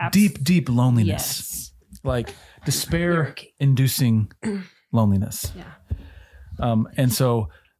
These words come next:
Speaker 2: marriage is, is the cure for that. Now, we don't wanna idolize marriage. We're not saying idolize it. We're saying see it for what it is.
Speaker 1: Right. See the purpose in it. See the value. See the goodness that God has created within it.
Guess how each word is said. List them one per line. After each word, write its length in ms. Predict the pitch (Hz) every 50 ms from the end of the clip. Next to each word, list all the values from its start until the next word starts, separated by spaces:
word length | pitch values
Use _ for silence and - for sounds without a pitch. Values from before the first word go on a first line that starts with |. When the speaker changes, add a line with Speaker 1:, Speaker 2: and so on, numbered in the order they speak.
| _ _ -
Speaker 2:
marriage 320 | 139 156 185 202 190 165
is, 200 | 170 147 139 - -
is 140 | 147 135 156
the 140 | 170 147 - _ _ -
cure 220 | - 175 196 254
for 160 | 247 - - 220
that. 240 | 156 98 92 - - - - - _ -
Now, 220 | 147 139 135 139 -
we 80 | 147 143
don't 80 | 156
wanna 160 | 151 147 147 131
idolize 420 | 127 131 147 160 156 156 143 120
marriage. 440 | 127 131 143 165 185 175 - - - _ _ _ _ _ _ _ _ _ _ _ _ _
We're 80 | - 139
not 140 | 147 160 -
saying 220 | - 175 151 151 -
idolize 480 | 127 120 151 160 147 131 117 110 104
it. 60 | 131
We're 100 | 135 135
saying 300 | 117 - 143 135 127 120
see 340 | 110 - - - 185 220 285
it 140 | 294 - -
for 100 | - 135
what 220 | 123 123 151 170
it 100 | 143 120
is. 420 | 135 170 170 117 104 101 104 123 -
Speaker 1:
Right. 300 | 175 165 - - _ -
See 140 | - - 214
the 80 | 196 180
purpose 480 | - - 185 180 - 180 165 165 -
in 120 | 160 151 156
it. 200 | 151 - - -
See 180 | - - 202
the 120 | 190 202 185
value. 460 | 170 156 156 156 160 160 156 156 156
See 220 | 151 - - 185 185
the 120 | 175 180
goodness 400 | 151 165 160 156 165 165 151 -
that 80 | - 151
God 180 | - 151 151 156
has 100 | 151 -
created 440 | - - 165 160 156 156 156 156 165
within 300 | 160 151 - 170 160 151
it. 340 | 143 147 - - - -